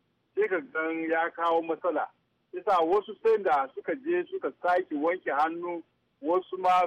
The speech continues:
suka wanke da, eh, da petrol, wasu da Coca-Cola,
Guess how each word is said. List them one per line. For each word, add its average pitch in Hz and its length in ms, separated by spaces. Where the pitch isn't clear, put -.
suka - 180
wanke 170 540
da, 156 80
eh, 147 540
da 139 80
petrol, 175 580
wasu 370 640
da - 460
Coca-Cola, 359 760